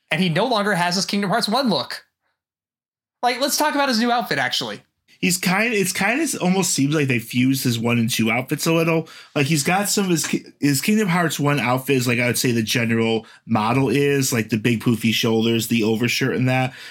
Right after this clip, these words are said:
Speaker 2: But he's clearly wearing over a black shirt with a white X, and I think he has more Kingdom Hearts two colorations in it.
Speaker 1: Yeah, well, it, it's ex-,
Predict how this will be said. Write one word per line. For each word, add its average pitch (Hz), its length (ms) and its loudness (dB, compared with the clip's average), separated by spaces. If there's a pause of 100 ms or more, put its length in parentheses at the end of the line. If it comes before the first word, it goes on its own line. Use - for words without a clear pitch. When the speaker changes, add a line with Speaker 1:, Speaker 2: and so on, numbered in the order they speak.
(140)
Speaker 2:
But 160 80 2
he's 147 100 0
clearly 208 260 2
wearing 170 280 2
over 135 240 2
a 123 40 0
black 120 320 0
shirt 127 320 0
with 113 140 0
a 107 40 -2
white 113 280 0
X, 120 300 -2
and 127 80 0
I 117 40 0
think 170 220 0
he 156 80 2
has 135 200 2
more 127 140 2
Kingdom 120 240 0
Hearts 113 180 -2
two 113 120 0
colorations 101 680 -2
in - 160 -20
it. 135 380 -18
Speaker 1:
Yeah, 170 260 0
well, 214 220 2
it, 214 220 -2 (240)
it's 233 160 2
ex-, - 340 -2